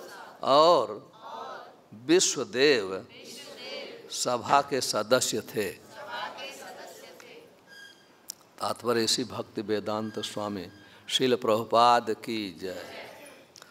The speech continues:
मरुत द्वारा संपन्न किए गए यज्ञ से सभी लोग, विशेष रूप से ब्राह्मण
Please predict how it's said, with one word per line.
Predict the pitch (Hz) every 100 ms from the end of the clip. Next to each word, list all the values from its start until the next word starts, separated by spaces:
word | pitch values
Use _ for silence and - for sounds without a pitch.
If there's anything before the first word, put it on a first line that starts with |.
| - - -
मरुत | 120 135 160 208 196
द्वारा | 147 143 151
संपन्न | - 139 127 123 165 175
किए | 143 135 127 117
गए | 104 107 104 82 - - - _ _ _ _ _ _ _ _ _ _ _ _ _ _ _ _ _ _ _ _ _ _ _ _ _
यज्ञ | 117 147 190 156
से | 160 165
सभी | 147 139 123 160
लोग, | 147 107 107 107 - - - _ _
विशेष | 101 127 - 180 202 -
रूप | 135
से | 135 120
ब्राह्मण | 95 101 107 113 117 135 143